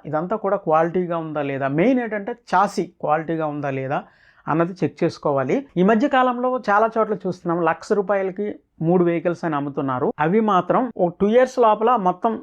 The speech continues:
పోతుంది. తర్వాత వన్ ఇయర్ వారంటీ ఇస్తారు. వాటికి లెడ్ యాసిడ్ బ్యాటరీలు కానీ గ్రాఫెన్ బ్యాటరీలు కానీ వినియోగిస్తారు. ఆ బ్యాటరీలు ఒక సంవత్సరం మాత్రమే వారంటీ ఇస్తారు. ఈ సంవత్సరం లోపల మనం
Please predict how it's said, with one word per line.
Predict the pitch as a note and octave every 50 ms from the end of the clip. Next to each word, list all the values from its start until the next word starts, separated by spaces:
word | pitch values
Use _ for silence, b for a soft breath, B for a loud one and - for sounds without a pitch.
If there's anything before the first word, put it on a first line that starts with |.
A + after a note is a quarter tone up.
| - _ - F3
పోతుంది. | F#3 G#3+ G#3+ G#3 E3 D3 E3 A#3+ - - b b b b b b b _ -
తర్వాత | F3+ G#3+ A#3+ A#3 A3 A3 A#3+ A#3+ A#3 - - - _ - E3
వన్ | E3+ F#3+ G#3+
ఇయర్ | B3+ C#4+ C#4 A#3
వారంటీ | A3 A3+ A#3 A#3+ A3+ A3 G3+
ఇస్తారు. | - - G3+ F3 F#3 A#3+ B3 B3+ -
వాటికి | F#3 F3+ F3 F3 F#3+ F3+
లెడ్ | E3+ E3+ E3 F3
యాసిడ్ | G#3 G#3+ G#3+ A#3 G#3 F#3+
బ్యాటరీలు | F#3 F#3+ F#3 E3 G3 F3 F#3 F3
కానీ | F3 F3 F3+ G3 F3+ D#3+ D3
గ్రాఫెన్ | D#3 D#3+ E3 E3 F#3+ F#3 F3+ F3
బ్యాటరీలు | F3 E3 D#3+ D3 E3 E3 D#3+ D#3+
కానీ | D#3 D#3 D#3+ E3 D#3
వినియోగిస్తారు. | D3 D3 D3 D3 C#3+ C#3+ C3+ - - C3+ C3 D#3 A#3+ C#4 - b b b b b b
ఆ | - D3+ F#3+ A#3 A3 F#3+ E3
బ్యాటరీలు | F3+ G3 G#3+ A3 G#3+ B3 B3 A#3+ A3 B3 C4 - - _ _ _ _ - E3+
ఒక | - G#3+ G3 -
సంవత్సరం | - F3 F3 F#3+ F#3 G#3 G#3 G#3 G3+
మాత్రమే | G3 F#3+ - G#3+ A3 G#3+ G3 E3 D3+
వారంటీ | D#3 D#3 D#3+ D#3+ D#3+ D#3 D3+
ఇస్తారు. | - - C#3+ C#3 E3 G#3+ - - - G3+
ఈ | F#3 -
సంవత్సరం | F3+ F#3+ A3+ A3 - A#3+ A#3+ A#3 A3 G#3+
లోపల | G3 F#3+ F#3+ G#3 G#3+ A3+ G#3 F3+
మనం | A#3+ G#3 A3+